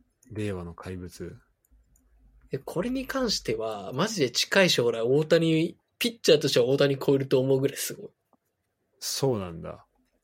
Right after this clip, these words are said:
Speaker 1: なんかさ、気づいたら、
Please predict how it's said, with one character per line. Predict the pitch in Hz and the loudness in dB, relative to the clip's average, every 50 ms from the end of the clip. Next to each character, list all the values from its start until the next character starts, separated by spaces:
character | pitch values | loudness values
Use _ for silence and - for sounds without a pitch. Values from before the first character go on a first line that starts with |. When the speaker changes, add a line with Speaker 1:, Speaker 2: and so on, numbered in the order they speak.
| _ _ _ _ _ _ _ _ _ _ _ _ _ _ _ _ _ _ - - _ _ - | _ _ _ _ _ _ _ _ _ _ _ _ _ _ _ _ _ _ -20 -20 _ _ -2
Speaker 1:
な | 151 170 180 | 0 0 0
ん | 151 | 0
か | - 113 | -2 -4
さ、 | - - 113 104 101 92 90 85 82 82 - _ _ _ _ _ _ _ _ _ _ _ | -4 -4 -4 -4 -6 -6 -8 -10 -12 -16 -20 _ _ _ _ _ _ _ _ _ _ _
気 | _ - - - 139 | _ -12 -6 -2 -2
づ | 143 165 202 254 262 | 0 0 2 2 2
い | 254 226 | 2 0
た | - 165 127 113 | 0 0 0 2
ら、 | 113 113 113 107 104 98 87 76 - - | 2 2 0 0 0 -2 -4 -6 -10 -16